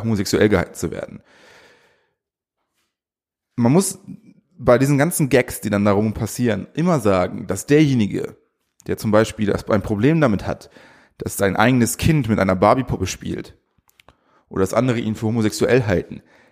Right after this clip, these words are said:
dieser, diese Person wird in dieser Serie immer als der Depp dargestellt. Es werden Witze gemacht,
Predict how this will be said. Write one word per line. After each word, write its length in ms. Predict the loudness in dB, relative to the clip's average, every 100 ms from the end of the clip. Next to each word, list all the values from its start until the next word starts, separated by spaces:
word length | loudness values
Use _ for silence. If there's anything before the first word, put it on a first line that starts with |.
| _ -2
dieser, 220 | 2 2
diese 300 | 0 2 2
Person 460 | 4 4 4 2 0
wird 120 | 0
in 80 | -2
dieser 140 | 0
Serie 320 | 2 2 0
immer 360 | 0 0 0 -2
als 220 | -4 0
der 120 | 0
Depp 460 | 0 0 0 -2 -2
dargestellt. 800 | 0 0 -2 -4 -4 -4 -8 -18 _ _ _ _ _
Es 220 | -6 0
werden 360 | 0 2 0 -2
Witze 260 | -2 0 0
gemacht, 480 | 2 0 -4 -12